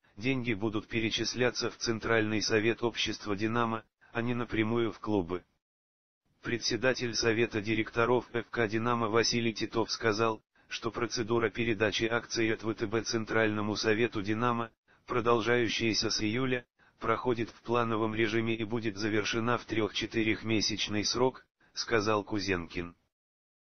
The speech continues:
В прошлом сезоне «Динамо» заняло четвертое место в чемпионате России,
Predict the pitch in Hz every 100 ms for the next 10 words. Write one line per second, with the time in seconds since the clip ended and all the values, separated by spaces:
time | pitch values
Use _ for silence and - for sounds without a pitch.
0 | _ _ - - 123 113 117 107 127 113
1 | 127 123 101 113 123 117 107 117 113 107
2 | 101 113 - 117 107 117 113 110 117 107
3 | 117 95 - 107 107 110 113 117 110 107
4 | 107 - 127 117 104